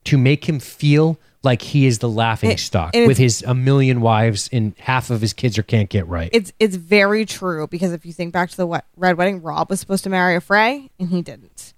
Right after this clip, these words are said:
Speaker 2: And,
Speaker 1: Right.
Speaker 2: and Catelyn said it would come back to bite him, and it did.
Speaker 1: Yes.
Speaker 2: Walder Frey does not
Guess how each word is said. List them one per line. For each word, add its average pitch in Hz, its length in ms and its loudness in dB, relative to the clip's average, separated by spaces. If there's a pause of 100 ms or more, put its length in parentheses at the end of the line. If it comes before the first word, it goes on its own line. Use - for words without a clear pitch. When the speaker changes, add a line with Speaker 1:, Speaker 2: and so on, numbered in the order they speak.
(280)
Speaker 2:
And, 180 200 2
Speaker 1:
Right. 90 180 2
Speaker 2:
and 165 220 -8
Catelyn 180 340 -4
said 190 100 2
it - 40 6
would 156 80 -2
come 202 100 2
back 185 200 2
to 190 60 -6
bite 185 220 2
him, 220 240 0
and 170 160 -12
it 180 100 -10
did. - 180 -16 (340)
Speaker 1:
Yes. 101 280 2
Speaker 2:
Walder 208 280 6
Frey 262 240 2
does 196 180 -4
not 185 380 2